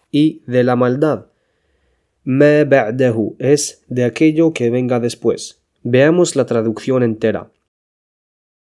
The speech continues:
"Me refugio en ti del mal de este día y de lo que venga después de él".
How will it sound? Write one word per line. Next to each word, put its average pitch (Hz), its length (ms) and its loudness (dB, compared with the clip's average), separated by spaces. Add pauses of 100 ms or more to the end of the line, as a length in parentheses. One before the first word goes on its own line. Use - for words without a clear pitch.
(380)
"Me 135 240 6
refugio 160 600 2
en 117 220 0
ti 135 340 -2
del 117 260 2
mal 139 280 2
de 123 140 4
este 120 280 -2
día 143 380 0
y 123 140 -2
de 113 120 2
lo 107 140 0
que 110 100 0
venga 123 320 0
después 110 480 0
de 113 160 6
él". 90 260 -4